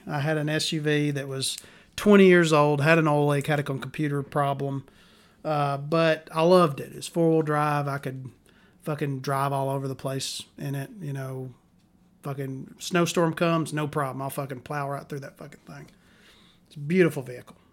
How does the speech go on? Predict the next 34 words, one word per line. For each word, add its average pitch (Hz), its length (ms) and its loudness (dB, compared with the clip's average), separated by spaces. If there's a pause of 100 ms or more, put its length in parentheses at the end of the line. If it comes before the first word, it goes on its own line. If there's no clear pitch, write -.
(180)
Can 147 120 -6
haul, 156 340 2
like, 147 220 -2
up 143 160 -8
to, 143 80 -10
like, 139 200 -10
ten 143 280 -8
people. 139 400 -10
It's 135 100 -14
fucking 147 240 -6
amazing. 135 440 -12 (1500)
Um, 147 580 -2
but 151 100 -2
I 180 120 8
had 185 100 8
to 175 60 0
sell 139 320 -2
it. 143 100 -8 (840)
And, 151 640 -4
you 196 100 0
know, 190 100 6
anytime 233 380 6
I 196 80 4
try 196 160 4
to 170 60 4
sell, 170 180 -2
apparently 254 400 4
you 196 80 4
can't 214 240 2
sell 151 220 2
stuff 147 260 -2
on 135 100 -6
Craigslist 139 560 0
anymore 127 440 -14